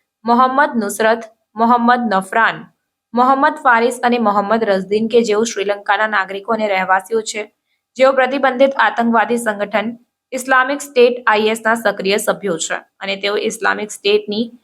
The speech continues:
કટ્ટર વિચારધારા ધરાવે છે. તેઓએ ઇસ્લામિક સ્ટેટના નેજા હેઠળ ભારતમાં કોઈ સ્થળે આતંકવાદી કૃત્યને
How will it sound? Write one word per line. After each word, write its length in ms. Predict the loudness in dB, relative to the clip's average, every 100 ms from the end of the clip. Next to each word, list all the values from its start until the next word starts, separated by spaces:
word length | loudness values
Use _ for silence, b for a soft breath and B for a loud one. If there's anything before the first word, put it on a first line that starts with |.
| _ _ _ _ -4
કટ્ટર 360 | -4 0 0 0
વિચારધારા 680 | 0 2 2 2 2 2 2
ધરાવે 340 | 2 2 0
છે. 160 | -2 -2
તેઓએ 280 | 0 0
ઇસ્લામિક 440 | 0 0 0 0 -4
સ્ટેટના 460 | -6 0 2 2 -2
નેજા 300 | -2 -2 -2
હેઠળ 340 | -2 -2 -2
ભારતમાં 480 | 0 0 0 0 -2
કોઈ 160 | -2 -4
સ્થળે 300 | -2 0 0
આતંકવાદી 500 | 0 -2 -2 -2 -2
કૃત્યને 380 | -6 -8 -8